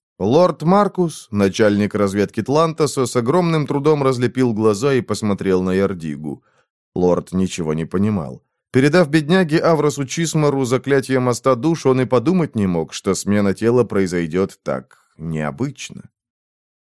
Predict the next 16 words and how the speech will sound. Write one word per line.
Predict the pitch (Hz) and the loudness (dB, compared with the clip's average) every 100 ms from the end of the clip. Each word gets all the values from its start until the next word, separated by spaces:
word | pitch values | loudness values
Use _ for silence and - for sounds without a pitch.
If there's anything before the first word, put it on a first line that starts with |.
| _ _ _ _ - | _ _ _ _ -4
Договор | 127 135 170 254 | -2 2 2 2
с | 110 | 0
пиратами | - 170 214 208 180 160 | 2 4 4 4 2 2
с | 117 | 0
самого | - 180 175 147 | 0 2 2 2
начала | 143 131 170 151 | 0 0 2 2
был | 113 110 92 | 2 0 0
с | 90 | -4
душком. | 82 87 - - 80 73 64 _ _ | -6 -6 -8 -4 -2 -2 -8 _ _
Пованивало | 160 160 196 190 175 160 151 147 | 2 4 4 2 2 2 4 4
от | 135 | 2
него | 139 135 131 | 0 2 2
предательством | 123 123 110 156 160 160 123 - 127 120 | 2 0 2 2 2 0 -2 0 0 2
и | 117 | 2
несдержанными | 117 90 110 104 92 95 90 92 | 0 2 2 2 0 -2 -2 -2
обещаниями. | 90 85 85 - - 80 78 73 71 71 | -2 -2 -4 -6 -6 -6 -6 -8 -8 -12